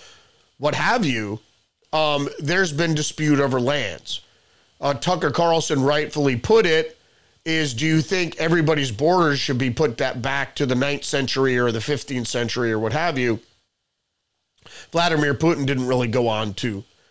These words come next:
to say, but it's more recent history that's more important, which is the C I A coups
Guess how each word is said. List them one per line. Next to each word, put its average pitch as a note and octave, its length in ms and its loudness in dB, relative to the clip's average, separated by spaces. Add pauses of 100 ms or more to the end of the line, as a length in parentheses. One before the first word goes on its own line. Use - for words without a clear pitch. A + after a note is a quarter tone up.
(220)
to C3+ 80 -10
say, C4 320 2
but D3+ 180 0
it's - 160 -4 (340)
more F3 260 4
recent A3+ 400 2
history D3+ 480 2
that's C3 220 -2
more C3+ 200 2
important, D3 640 2 (200)
which C#3 200 -4
is D3 140 -2
the C#3 100 -2
C D#3+ 240 -2
I E3+ 140 0
A F3+ 220 0
coups E3 560 4